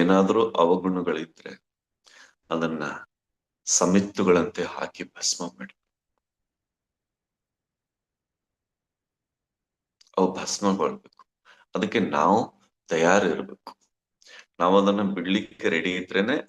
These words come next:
ಅದು ಹೋಗೋದು. ನಾವೇ ಒಳಗೆ ಅದನ್ನ ಹಿಡ್-, ಹಿಡ್ಕೊಳ್ಳೋದಕ್ಕೆ, ಹಿಡಿದುಕೊಳ್ಳೋದಕ್ಕೆ ಮನಸ್ಸು ಮಾಡಿದ್ರೆ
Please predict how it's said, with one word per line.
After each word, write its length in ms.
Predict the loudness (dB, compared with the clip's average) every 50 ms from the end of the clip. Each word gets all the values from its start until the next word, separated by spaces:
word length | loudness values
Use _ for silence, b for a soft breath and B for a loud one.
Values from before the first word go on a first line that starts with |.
| -6
ಅದು 120 | -6 -6 -6
ಹೋಗೋದು. 420 | -4 -2 -2 -2 -2 -4 -6 -10 _ _ _ _ _ _ _ _ _ _ _ _ _ _ _ _ _ _ _ _ _ _ _ _ _ B B B B B B -4
ನಾವೇ 260 | -2 0 2 4 6 6
ಒಳಗೆ 360 | 6 6 6 6 6 4 4 2 2
ಅದನ್ನ 260 | 2 0 -2 -4 -4 -4 -4
ಹಿಡ್-, 240 | -4 -8 -8 -8 _ _ _ _
ಹಿಡ್ಕೊಳ್ಳೋದಕ್ಕೆ, 840 | -6 -6 -6 -2 2 4 6 6 6 2 0 -4 -8 _ -6 -4 -2 -2 -2 -4 -6 -10 -8 -2
ಹಿಡಿದುಕೊಳ್ಳೋದಕ್ಕೆ 880 | 2 2 2 2 4 4 6 8 8 8 6 4 -2 -8 _ -20 -20 -20 -20 _ _ _ _ _ _ _ _ _ _ _ _ _ _ _ _ _ _ _ _ _ _ _ _ _ -2
ಮನಸ್ಸು 280 | 0 0 0 -2 -2 -4
ಮಾಡಿದ್ರೆ 440 | -4 -4 -4 -8 -14 _ -8 -6